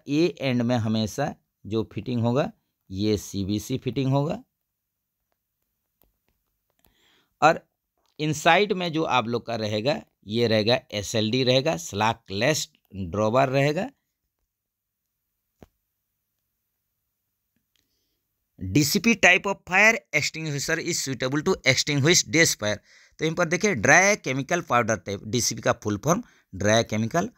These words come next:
पाउडर, ये टाइप का फायर एक्सटिंग्विशर आप लोग का सूटेबल है किस प्रकार का फायर को बुझाने के लिए। तो जो अग्निशामक यूज होगा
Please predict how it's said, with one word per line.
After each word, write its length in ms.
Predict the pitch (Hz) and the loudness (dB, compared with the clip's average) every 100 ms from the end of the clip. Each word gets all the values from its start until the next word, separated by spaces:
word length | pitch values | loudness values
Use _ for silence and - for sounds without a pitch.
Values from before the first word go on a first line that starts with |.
| _ - | _ -6
पाउडर, 400 | 92 101 147 247 _ _ _ - | -2 0 0 -2 _ _ _ -4
ये 140 | 190 202 | 0 2
टाइप 240 | 180 165 | 2 2
का 100 | 170 | 0
फायर 400 | 160 123 135 151 - | -2 4 4 4 -2
एक्सटिंग्विशर 600 | 120 - 127 113 160 196 - _ - - _ - | -6 -6 -6 -4 -4 -6 -12 _ -20 -20 _ -2
आप 120 | 110 | 0
लोग 100 | 110 | 0
का 80 | 120 | 0
सूटेबल 540 | - 107 110 113 139 | -2 -2 0 2 2
है 140 | 175 - - | 2 0 -6
किस 160 | 170 | -4
प्रकार 320 | - 123 120 120 | -2 -2 0 0
का 120 | 139 - | 0 -2
फायर 240 | 101 104 107 | 0 2 0
को 260 | 160 190 - _ _ _ _ _ _ - 101 | -4 -8 -10 _ _ _ _ _ _ -10 -4
बुझाने 460 | 98 104 117 131 | 0 4 4 4
के 100 | 143 | 0
लिए। 200 | 156 208 - _ _ - | -2 -4 -10 _ _ -4
तो 140 | 139 | 0
जो 140 | 135 156 - | 2 0 0
अग्निशामक 600 | 131 160 - 170 185 196 | 0 2 4 4 2 -4
यूज 300 | - 139 139 | -4 -6 -4
होगा 320 | 123 117 156 | -2 0 -2